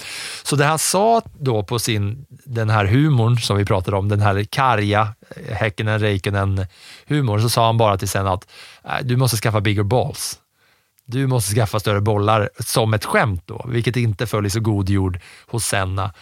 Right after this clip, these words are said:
som, eh, då blev, eh, vansinnig på, på, eh, på det där. Och det var så det började,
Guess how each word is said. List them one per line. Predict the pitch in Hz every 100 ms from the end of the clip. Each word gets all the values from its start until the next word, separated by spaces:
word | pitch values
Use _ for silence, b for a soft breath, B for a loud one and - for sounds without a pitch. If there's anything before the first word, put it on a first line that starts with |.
| B
som, | - - 107 101
eh, | 101 95 55 - -
då | 110 104
blev, | 104 98 92
eh, | 98 - - -
vansinnig | 123 117 117 98 98 101 90
på, | 101 - -
på, | 104 98 107 -
eh, | -
på | 110 101
det |
där. | 95 - - B B B B B B B B _ _ _ _ _ _ _
Och | -
det | 151
var | 156
så | 208
det | 185
började, | 151 151 131 170